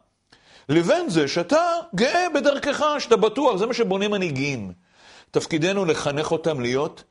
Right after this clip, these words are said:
חנון גאה. אם להקפיד על תורה ומצוות, אם להיות נאמן לאמת שלנו, לדרך שלנו, לתורה שלנו, לזה ייקרא חנון, "אני חנון גאה".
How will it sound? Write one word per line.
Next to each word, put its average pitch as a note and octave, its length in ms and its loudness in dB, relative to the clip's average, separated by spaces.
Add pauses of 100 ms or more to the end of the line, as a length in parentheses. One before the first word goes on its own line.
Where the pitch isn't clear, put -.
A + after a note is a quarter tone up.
חנון C3+ 460 -6
גאה. G2 420 -4 (600)
אם C4 280 0 (200)
להקפיד G3 480 2
על F#3 80 2
תורה D3 320 0
ומצוות, A2 600 -6
אם A#3 200 -2
להיות B3 260 0
נאמן F#3+ 500 0
לאמת E3+ 540 -2
שלנו, A2 420 -2
לדרך C#3 540 0
שלנו, G#2+ 360 -4
לתורה B2 460 -2
שלנו, F#2 480 -6 (560)
לזה D#3 380 2
ייקרא A3 480 2
חנון, F3+ 340 -2
"אני F3+ 180 -2
חנון A3+ 320 -4
גאה". G#3 220 0